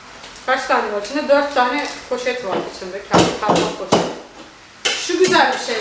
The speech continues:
bence. Ee, yani biz bal kabağını süs yapmasak bile bal kabağı tatlısı yapıyoruz. Bal kabağı çorbası yapıyoruz.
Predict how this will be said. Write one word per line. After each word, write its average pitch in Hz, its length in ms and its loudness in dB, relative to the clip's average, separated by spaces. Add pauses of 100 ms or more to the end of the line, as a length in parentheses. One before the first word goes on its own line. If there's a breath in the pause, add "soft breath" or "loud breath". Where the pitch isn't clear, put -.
bence. 214 420 -2 (140)
Ee, 233 60 -2 (320)
yani 240 160 -2 (100)
biz 254 140 -6
bal 269 160 6
kabağını 277 420 4 (260)
süs 294 180 -4
yapmasak 269 560 2
bile 277 180 -2
bal 262 120 4 (160)
kabağı 247 220 2
tatlısı 247 380 -2
yapıyoruz. 208 400 2 (380)
Bal 233 180 4
kabağı 220 300 -2
çorbası 214 380 0
yapıyoruz. 220 400 -6